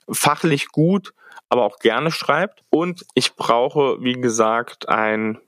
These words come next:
kleines Redaktionsteam, die ein, ein Thema wirklich in Gänze sozusagen erfasst. Das benötigt man erstmal und dann brauche ich natürlich eine gegebene Funnel-Struktur, Kontaktdatenabgabe logischerweise, E-Mail-Nurturing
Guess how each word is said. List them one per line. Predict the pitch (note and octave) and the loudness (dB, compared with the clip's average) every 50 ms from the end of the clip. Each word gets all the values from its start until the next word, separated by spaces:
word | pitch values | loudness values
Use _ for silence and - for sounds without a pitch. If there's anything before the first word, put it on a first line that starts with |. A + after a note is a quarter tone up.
| _ | _
kleines | - - A#2+ A2+ A2 A2+ A#2 B2+ C#3+ C#3+ C#3 C3 C3 B2+ - - - - - _ - - | -6 -2 0 0 0 2 0 0 0 0 2 0 0 0 -2 -4 -6 -8 -14 _ -4 -2
Redaktionsteam, | - B2 A#2+ A#2 A2+ - - - B2 B2 C3 B2+ - - - - - - B2+ A#2+ A#2+ A#2 A#2 - - - - - - _ _ _ _ - | 0 0 0 0 -4 -4 -2 0 2 2 2 0 -4 -6 -6 -6 -4 0 0 2 2 0 -2 -6 -14 -18 -18 -20 -20 _ _ _ _ 0
die | - A#2+ A2 G2+ - - | 2 2 2 2 0 -2
ein, | F2 G2+ A2 A2 - | -2 -2 -2 -2 -2
ein | A1 F#2 G#2+ G#2 | -2 -2 -2 -2
Thema | - - A#2+ A#2+ A#2 A2 G#2+ | 0 0 0 2 0 -2 -4
wirklich | A2 - - A2 A2 | -4 -2 -2 -2 0
in | G2 G#2 G2+ | 0 0 0
Gänze | - G2+ A2 A#2 A2+ - A2 G2+ | 0 0 0 0 -2 -2 -2 0
sozusagen | G#2 G#2 G#2 - - G#2 G2+ A2 G#2+ G#2 G#2+ G#2 F#2+ - | -2 -2 -2 -2 0 0 0 2 0 0 0 -2 -2 -2
erfasst. | - - - - - G#2 - - - _ _ - | -2 -2 -2 -2 -4 -2 -2 -4 -6 _ _ -2
Das | - B2+ B2+ - - | -2 -2 -2 -4 -6
benötigt | - E3+ E3+ E3 F3 - E3+ D#3+ - | -6 -4 -2 -2 -2 -2 -4 -4 -4
man | - - | -4 -2
erstmal | C3 C#3+ D3+ D#3+ - - - C#3+ - | 0 0 -2 -2 -2 -2 -2 -2 0
und | - - C#3 D3 C3+ - B2 | 0 0 0 0 0 0 0
dann | A#2+ A#2+ C3+ C#3+ C#3+ | 0 0 -2 -2 -2
brauche | - B2 A#2 B2 C3 | 0 2 2 2 0
ich | C3 B2+ | -2 -2
natürlich | B2 A#2+ A#2 - - A#2+ A#2 A#2 A#2 A#2 - - - - | -2 -2 -2 0 0 0 2 2 0 -2 -2 -4 -4 -2
eine | F2 G2+ A2+ A2 A2 A2 A2 A2 G#2+ G#2 G#2+ G#2+ A2 - | 0 0 0 0 0 0 0 2 2 0 0 -2 -4 -4
gegebene | - A2 A#2 - A#2 A#2 A#2 A2+ A2 G#2+ | -6 -4 0 0 0 2 2 0 -2 -2
Funnel-Struktur, | - - A2+ B2+ B2 A2+ A2 G#2 A2 - - - - - - A2 G#2 - - - - - B2 A#2+ A2+ A#2 A#2 B2 B2 _ _ _ _ | -2 -2 0 0 2 0 0 -2 -4 -4 -6 -6 -2 0 0 0 -2 -2 -4 -6 -2 0 2 2 2 2 0 -4 -6 _ _ _ _
Kontaktdatenabgabe | - - A#2+ A#2 A2+ G#2+ - - A2 A2 G#2+ E2 B1+ - - - - G#2 G2+ G2+ G2+ | -2 0 2 2 0 0 0 0 0 0 0 0 -2 -2 0 0 2 2 2 2 0
logischerweise, | G2+ G2+ G2+ G#2 - - G#2 G#2 G2 G#2+ G#2 G#2+ G#2+ G#2+ A2 - G2 F2 E2 D#2+ - | 0 0 0 -2 -2 0 0 2 2 2 2 0 -2 -2 0 2 2 2 2 0 0
E-Mail-Nurturing | - G#2 A2 G#2+ G2+ G2 F#2+ F#2+ F#2 - - - F#2 E2+ F#2+ F#2+ G2 A2 | 0 0 0 0 2 2 0 0 -2 -2 0 2 2 2 2 0 -4 -2